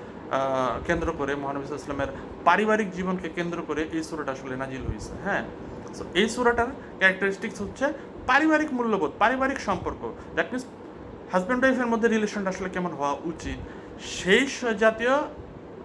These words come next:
আয়াতগুলো হচ্ছে বারোটা আয়াতে এই সূরা আত-তাহরিম আল্লাহ পাক নাজিল করছে, ঠিক আছে? এই হচ্ছে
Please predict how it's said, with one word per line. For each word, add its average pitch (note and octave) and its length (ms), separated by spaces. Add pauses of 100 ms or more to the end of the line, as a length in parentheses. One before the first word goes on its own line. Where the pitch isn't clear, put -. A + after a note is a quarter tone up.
(160)
আয়াতগুলো F#3+ 460
হচ্ছে F#3+ 200
বারোটা D3 340
আয়াতে B2 540 (220)
এই D3 140
সূরা D#3 440
আত-তাহরিম D#3 580 (640)
আল্লাহ D3 220
পাক B3 120 (220)
নাজিল D#3 280
করছে, - 280 (240)
ঠিক A#3 120
আছে? G3 200 (520)
এই A3 120
হচ্ছে A3+ 420